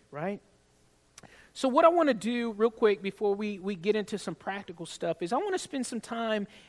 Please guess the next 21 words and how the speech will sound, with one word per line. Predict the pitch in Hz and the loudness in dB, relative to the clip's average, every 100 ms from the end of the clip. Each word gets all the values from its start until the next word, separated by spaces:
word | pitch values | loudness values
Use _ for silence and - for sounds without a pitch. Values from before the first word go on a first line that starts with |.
| _ 220 | _ -4
exegeting | 226 - 190 143 170 160 160 185 | -4 0 0 0 -4 -2 -2 0
or | 165 | 0
pulling | - 269 254 240 202 | 0 -4 0 0 2
out | 196 190 156 156 - - - _ | 4 4 4 0 -14 -20 -20 _
the | 196 220 | 0 2
understanding | 226 - - 226 240 226 202 | 2 -4 0 2 4 4 2
that | 190 | 2
we | 196 | 0
see | - 226 214 | -6 -4 -2
in | 185 | 0
Hebrews | 185 226 202 202 - | 0 -2 -2 -4 -2
chapter | 220 196 185 | -2 -2 -6
four | - 190 | -6 -4
and | 170 | -4
verse | 170 - | -6 -6
number | 156 147 | -8 -8
twelve. | - 135 131 | -8 -8 -10
Okay, | - 214 | 0 2
so | 214 | 4
if | 233 | 4
you're, | 294 311 | 4 2